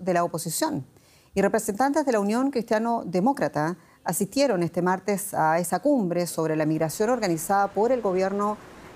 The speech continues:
tripartito alemán, que contó también con la presencia de los gobiernos regionales.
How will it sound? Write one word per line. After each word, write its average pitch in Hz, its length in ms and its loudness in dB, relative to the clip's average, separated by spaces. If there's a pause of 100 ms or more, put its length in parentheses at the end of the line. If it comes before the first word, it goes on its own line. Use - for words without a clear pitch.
tripartito 190 680 0
alemán, 190 600 0 (240)
que 170 80 -2
contó 208 520 0
también 185 580 0
con 185 180 -2
la 175 80 0
presencia 185 500 -4
de 170 60 0
los 160 100 -2
gobiernos 170 380 -2
regionales. 147 640 -4